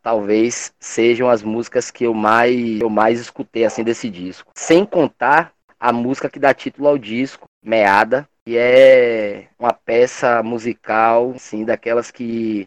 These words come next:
poucas vezes a gente ouve nas produções atuais que a gente tem acesso da música popular brasileira.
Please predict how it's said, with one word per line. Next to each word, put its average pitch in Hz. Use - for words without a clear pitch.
poucas 147
vezes 123
a 131
gente 127
ouve 110
nas 104
produções 110
atuais 101
que -
a 95
gente 104
tem 107
acesso 101
da 107
música 107
popular 107
brasileira. 98